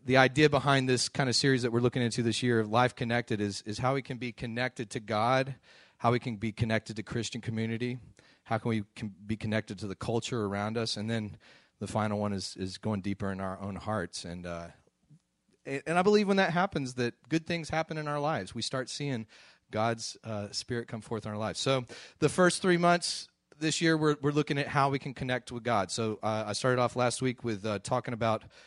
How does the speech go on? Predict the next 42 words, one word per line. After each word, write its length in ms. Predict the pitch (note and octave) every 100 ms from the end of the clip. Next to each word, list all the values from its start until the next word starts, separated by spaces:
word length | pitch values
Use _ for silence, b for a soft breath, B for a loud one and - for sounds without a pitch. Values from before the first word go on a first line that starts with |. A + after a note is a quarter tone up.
| B B
worship. 560 | G#2+ A#2+ C#3+ - F#2+ D#2+ _ _ _ _ _ _ _ -
And 100 | G#2+
so 80 | G#2+
we 80 |
did 140 | G#2+ A2
this 160 | A2+
little 140 | A#2 G#2
thing 120 | A#2
called 180 | A2+ G#2
Created 320 | A#2 G#2+ G#2
to 40 |
Worship. 340 | A2 A#2+ - - - B B
And 100 | C#3+
so 320 | C#3 D3+ C#3+ C3+
last 400 | C#3+ D3+ F3+ -
week, 420 | E3+ E3 C#3+ - - _ _ _ _ _ _ _ _ _
I 120 | C#3
gave 240 | C#3 D#3+ D3+
a 40 |
little 280 | D3 E3+ D3+
working 440 | C#3+ E3 F3+ D#3+
definition 600 | C#3+ C3+ - B2+ B2+ C3+
of 120 | A#2+ A2+
worship. 560 | C#3 C3+ - G2+ - - b b b -
It's 100 | -
certainly 300 | D3+ D3 C3
not 240 | C3 B2+
a 220 | A#2+ A2 G#2+
textbook 480 | - C#3 - - C3
definition, 540 | B2+ B2 C3 A#2+ - A#2+
but 100 | B2
at 140 | B2+
least 400 | D3 E3+ - - - b b b b _
if 300 | - C3+ B2+
you, 220 | C3 B2 -
if 160 | B2 A#2
you 160 | C3+ B2
use 200 | D#3+ F3+
this 140 | D#3
definition, 560 | - D3+ D#3 C#3+ - C#3
it 140 | C3+
will 320 | B2 B2 A#2+